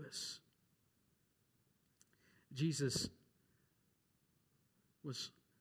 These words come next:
suffering agony as he went into the Garden of Gethsemane, and he brought all of his disciples in, and then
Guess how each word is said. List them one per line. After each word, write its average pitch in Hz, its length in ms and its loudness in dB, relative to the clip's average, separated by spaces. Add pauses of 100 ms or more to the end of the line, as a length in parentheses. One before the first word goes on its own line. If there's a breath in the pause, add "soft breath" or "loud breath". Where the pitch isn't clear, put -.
(100)
suffering 156 560 4
agony 147 520 8
as 143 140 6
he 135 100 2
went 143 200 4
into 139 540 4 (200)
the 135 80 -8
Garden 139 300 2
of 123 100 -6
Gethsemane, 135 480 0
and 131 140 0
he 127 100 2
brought 143 300 2
all 170 160 6
of 151 80 4
his 147 180 4
disciples 147 540 2
in, 147 200 10 (280 loud breath)
and 156 180 8
then 151 160 12